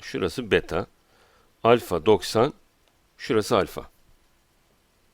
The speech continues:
Karenin köşegenleri eşit olduğu için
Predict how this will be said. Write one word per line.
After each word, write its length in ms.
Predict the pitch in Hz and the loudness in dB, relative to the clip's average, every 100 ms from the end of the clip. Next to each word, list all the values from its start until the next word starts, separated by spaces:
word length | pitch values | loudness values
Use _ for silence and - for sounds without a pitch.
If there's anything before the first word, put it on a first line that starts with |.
| _ _ _ - _ _ _ _ _ - | _ _ _ -20 _ _ _ _ _ -2
Karenin 420 | 120 117 135 170 | 2 4 4 2
köşegenleri 840 | - 120 - 110 107 107 107 110 | 0 -2 -2 0 2 2 0 -2
eşit 280 | 127 - - | -2 -4 0
olduğu 260 | 92 78 71 | -2 -2 -8
için 320 | 64 - | -10 -12